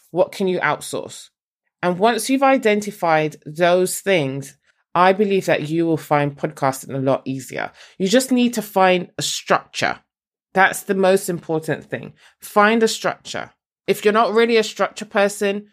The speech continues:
try and get as close <laughs> to a structure as possible,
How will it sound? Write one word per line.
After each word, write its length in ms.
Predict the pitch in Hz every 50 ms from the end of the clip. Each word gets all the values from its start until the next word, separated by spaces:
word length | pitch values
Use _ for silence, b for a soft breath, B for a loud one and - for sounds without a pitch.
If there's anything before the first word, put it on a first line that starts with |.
| b b b b _ _ _ -
try 280 | - 233 226 226 226
and 140 | 233 233 208
get 140 | 185 202 -
as 140 | - 190 -
close 600 | - - - - 220 214 214 202 214 226 - -
<laughs> 100 | - -
to 160 | 269 269 254
a 40 | 240
structure 540 | 240 - - - 247 - - 220 240 226 208
as 140 | 190 202 202
possible, 600 | - - 190 196 190 - 175 156 139 127 139